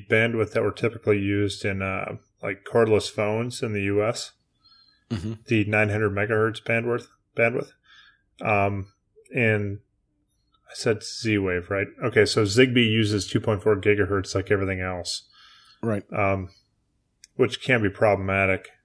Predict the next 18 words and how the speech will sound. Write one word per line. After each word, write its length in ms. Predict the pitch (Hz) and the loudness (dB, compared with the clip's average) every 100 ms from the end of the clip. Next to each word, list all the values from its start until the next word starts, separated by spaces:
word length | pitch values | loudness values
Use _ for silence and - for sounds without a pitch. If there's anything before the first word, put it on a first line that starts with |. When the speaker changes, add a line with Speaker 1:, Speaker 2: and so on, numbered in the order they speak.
| _ _ _ - | _ _ _ -6
Speaker 1:
um, 420 | - - - - _ _ _ _ _ | -2 -2 -4 -10 _ _ _ _ _
depending 340 | 127 117 120 | -2 2 2
upon 460 | 104 - 110 104 101 | 2 0 -2 -2 0
which 300 | 107 104 - | 0 0 -4
Wi-Fi 540 | 247 107 101 - - | -2 0 0 -2 -6
standard 460 | - - 50 50 50 | -6 -6 -4 -6 -6
you 160 | 53 - | -6 -4
have, 340 | 52 50 - - _ _ _ _ _ _ _ _ _ _ _ _ - | -4 -4 -6 -14 _ _ _ _ _ _ _ _ _ _ _ _ -12
um, 360 | - 50 - - _ _ _ _ - | -6 -6 -6 -12 _ _ _ _ 0
which 200 | 139 117 | 2 2
also 420 | - 113 107 113 | 4 4 4 2
operates 460 | 104 98 110 104 - | 4 2 0 -2 -4
at 100 | 135 | -10
two 120 | - | -10
point 240 | 110 107 - | -8 -8 -6
four 200 | 113 104 | -6 -4
gigahertz. 600 | 104 104 - - - - _ _ 311 320 _ _ _ _ _ _ _ | -4 -4 -4 -10 -12 -14 _ _ -20 -20 _ _ _ _ _ _ _
So, 480 | - - 127 113 | -8 2 6 6